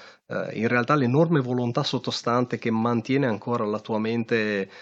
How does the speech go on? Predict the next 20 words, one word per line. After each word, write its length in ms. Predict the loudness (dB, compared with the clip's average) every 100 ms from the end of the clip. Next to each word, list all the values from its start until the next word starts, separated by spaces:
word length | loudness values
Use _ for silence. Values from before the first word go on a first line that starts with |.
| -20 -10
la 1800 | -4 -2 0 -2 -2 -4 -4 -6 -8 -10 -12 -14 -18 -20 _ _ _ -4
tua 100 | 0
mente 220 | 2 4
in 80 | 2
sfacelo 960 | 2 -2 -2 0 0 0 -2 -4 -6 -10
relativamente 840 | -4 -2 -2 -4 -4 -2 -2 -2
compatta, 680 | -2 -4 -2 -4 -4 -8 -8 -10 -20 -20 _ -4
e 920 | 0 0 0 0 0 -2 -4 -6 -8
questo 380 | -2 -2 0 -2
processo, 640 | 2 2 4 0 0 -4
questa 260 | -6 -4 -2
marcatura, 580 | -2 -2 -4 -4 -4 -4
questo 460 | -4 -4 -4 -4
sortilegio 800 | -6 -2 -2 0 0 2 0 -2 -4
viene 480 | -2 -2 -2 -4 -8
in 260 | -6 -6 -2
parte 340 | 0 0 2
indebolito 560 | 0 2 0 -2 -2 -2
e 20 |
rallentato. 720 | -2 -2 -2 -4 -6 -10 -14